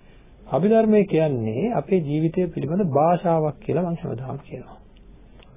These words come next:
ඒක භාෂාවක් ඉගෙන ගන්නවා වගේ. ඒ ටික මතක් කරලා ඉන්නම් ආශ්චර්යයක්. භාෂාවක් ඉගෙන ගන්නවා වගේ කියන්නේ ඇයි? භාෂාවක් ඉගෙන ගන්නකොට, අ, ඒ වචනයට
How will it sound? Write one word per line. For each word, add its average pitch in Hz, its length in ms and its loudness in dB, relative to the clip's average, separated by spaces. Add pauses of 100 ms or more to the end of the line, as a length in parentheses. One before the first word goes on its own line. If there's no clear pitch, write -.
(140)
ඒක 170 180 -4
භාෂාවක් 143 520 2
ඉගෙන 135 200 0
ගන්නවා 123 360 -2
වගේ. 104 240 -6 (1200)
ඒ - 160 -2
ටික 165 140 2
මතක් 120 240 0
කරලා 113 240 0
ඉන්නම් 107 220 -4
ආශ්චර්යයක්. - 540 -6 (520)
භාෂාවක් 190 540 2
ඉගෙන 175 220 0
ගන්නවා 165 380 2
වගේ 143 140 0
කියන්නේ 139 380 -4
ඇයි? 127 300 -4
භාෂාවක් 156 640 0
ඉගෙන 139 240 -6
ගන්නකොට, 147 460 -6 (1080)
අ, 139 120 -8 (1300)
ඒ 170 320 4
වචනයට 175 640 0